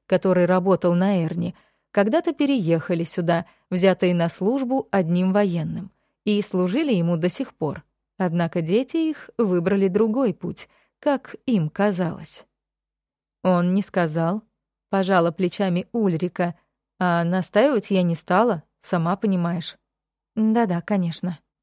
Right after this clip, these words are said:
Признаться, Вивьен ужасно не любила общение с разного рода уполномоченными и побаивалась их. «Если это из-за делишек Ренса, —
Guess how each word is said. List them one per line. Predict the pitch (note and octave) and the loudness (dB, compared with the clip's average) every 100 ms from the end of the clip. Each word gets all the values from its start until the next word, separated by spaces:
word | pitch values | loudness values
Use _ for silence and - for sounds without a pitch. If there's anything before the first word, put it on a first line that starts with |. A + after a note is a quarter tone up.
| _ _ _ _ | _ _ _ _
Признаться, | C4 C4 C4+ D4 - A3+ G3+ G#3 | -2 0 -2 -2 -4 -2 -2 -2
Вивьен | G#3+ A3 G#3+ G#3+ G3+ | -2 0 2 2 2
ужасно | G3 E3+ B3+ D4 B3 | 2 0 -2 -2 0
не | A3+ G#3+ | 2 4
любила | G3+ F3+ A3+ G3+ | 2 2 2 2
общение | F3 F3+ F#3 - G#3 F#3+ F#3 | 0 -2 -4 -2 0 2 0
с | F3+ - | -2 -2
разного | C4 A#3+ G#3+ F#3 | 0 4 4 4
рода | F#3+ G3+ F#3+ F#3+ - | 2 4 2 2 -2
уполномоченными | G3 G3+ F#3+ G3 F#3+ G#3 C4+ G3 - D#3+ D#3+ D#3+ D#3+ - _ _ - | -2 0 2 2 2 2 0 -2 -4 -4 -2 -2 -4 -10 _ _ -4
и | A#3+ | -2
побаивалась | C#4 C4+ G#3 E3+ D#3 D#3 D#3 - | 0 0 0 0 -2 -2 -4 -6
их. | E3+ - - _ _ _ _ _ _ _ | -10 -12 -20 _ _ _ _ _ _ _
«Если | G3+ G#3 F#3+ G3 F3 | -2 0 0 0 0
это | F3 F#3+ | 2 0
из-за | F3+ F3 | 0 0
делишек | F3 G#3 G#3+ - F#3 - | 0 0 0 -2 -4 0
Ренса, — | A3+ D#4+ D4+ - | 0 0 -2 -4